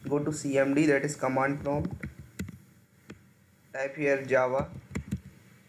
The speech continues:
hyphen space hyphen version.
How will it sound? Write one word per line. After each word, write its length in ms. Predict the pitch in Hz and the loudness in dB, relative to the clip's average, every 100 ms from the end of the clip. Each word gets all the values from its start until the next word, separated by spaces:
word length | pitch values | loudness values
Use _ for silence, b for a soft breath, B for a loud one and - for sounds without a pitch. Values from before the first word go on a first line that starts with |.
| b b _ - | b b _ -14
hyphen 460 | 131 - 147 160 - _ - | -12 -10 -10 -10 -14 _ -20
space 360 | 147 - 147 147 | -16 -6 -4 -4
hyphen 480 | 147 135 143 160 - - - - - - | -4 -4 -2 -4 -6 -16 -20 -20 -20 -10
version. 420 | 131 135 135 143 | 2 2 2 -4